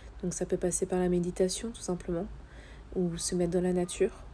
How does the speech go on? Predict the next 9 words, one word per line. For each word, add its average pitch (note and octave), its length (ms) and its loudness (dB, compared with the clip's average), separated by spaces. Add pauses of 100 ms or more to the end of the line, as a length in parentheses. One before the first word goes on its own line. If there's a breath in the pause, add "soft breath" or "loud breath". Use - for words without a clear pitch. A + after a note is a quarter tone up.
(160)
C'est - 180 -2
une E3+ 100 2
forme F#3+ 280 6
de, D#3+ 520 4
de D#3 80 0
méditation, E3 800 2
mais D3+ 240 -2
ça, - 180 -4 (760)
ça, - 240 -8